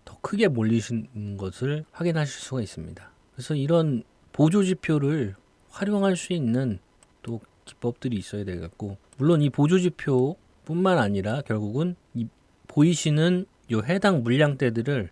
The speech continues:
어떻게 수급이 들어오고 있는지 그런 부분들을 여러분들께서 체크해 보실 수 있어야 됩니다. 그렇기 때문에 뭐 외국인 기관, 보험, 연기금, 뭐 투신, 뭐 이런 흐름이 어떻게 작동이 되는지를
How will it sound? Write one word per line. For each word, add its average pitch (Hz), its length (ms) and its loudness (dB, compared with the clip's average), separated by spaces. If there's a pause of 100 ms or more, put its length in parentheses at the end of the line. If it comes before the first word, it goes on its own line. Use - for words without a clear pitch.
어떻게 120 800 0
수급이 160 720 0
들어오고 131 560 0
있는지 98 640 -2 (160)
그런 123 340 2
부분들을 107 680 -4 (100)
여러분들께서 101 840 -6 (120)
체크해 202 380 0
보실 143 300 -2
수 - 180 -8
있어야 101 280 -6
됩니다. 87 380 -14 (220)
그렇기 127 220 -4
때문에 127 400 2
뭐 107 200 0
외국인 143 480 2
기관, 117 480 0
보험, 131 420 2
연기금, 110 640 0
뭐 95 160 -6
투신, 165 540 -2
뭐 117 120 0
이런 151 480 2
흐름이 147 640 0 (120)
어떻게 117 500 -4 (100)
작동이 127 440 -4
되는지를 110 760 0